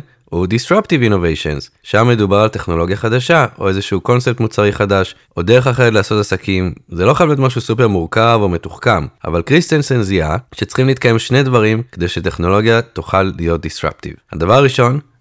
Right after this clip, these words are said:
זה צריך להציע חבילה מאוד שונה של תכונות וביצועים. חבילה שמצד אחד בכלל לא גורמת ללקוחות הקיימים להתלהב, זה מה שמאפשר לטכנולוגיה החדשה להתחיל לצבור ניסיון ופידבק בשוק חדש שהיא יוצרת, ויחד עם זה לצבור גם הכנסות שיוכלו לממן את המשך הפיתוח והשיפור שלה,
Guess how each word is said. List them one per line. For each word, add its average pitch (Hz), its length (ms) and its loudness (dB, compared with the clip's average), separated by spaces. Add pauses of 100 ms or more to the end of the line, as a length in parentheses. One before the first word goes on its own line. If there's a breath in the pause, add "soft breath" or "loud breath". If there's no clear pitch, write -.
(120)
זה 85 100 -6
צריך - 260 -4
להציע 107 280 2
חבילה 98 520 0
מאוד 101 320 0
שונה 92 220 0
של 95 160 -2
תכונות 87 400 -4
וביצועים. 147 460 -2 (240)
חבילה 123 340 2
שמצד 123 400 2
אחד 120 280 2 (180)
בכלל 127 360 0
לא 127 80 4
גורמת 110 320 2
ללקוחות 101 440 0
הקיימים 90 360 0
להתלהב, 78 420 -4 (560 soft breath)
זה 92 80 -4
מה 104 100 2
שמאפשר 104 480 0
לטכנולוגיה 101 460 0
החדשה 90 400 0
להתחיל 107 320 0
לצבור 98 300 -2
ניסיון 95 380 -2
ופידבק 95 540 -4 (120)
בשוק - 260 -6
חדש 98 300 0
שהיא 107 100 0
יוצרת, 151 520 0
ויחד 98 260 0
עם 92 100 0
זה 92 120 0
לצבור 92 320 -2
גם 95 120 -2
הכנסות 123 420 -2
שיוכלו 101 280 0
לממן 101 320 2
את 98 100 -2
המשך 101 280 -4
הפיתוח 110 360 -2
והשיפור 127 420 0
שלה, 135 260 2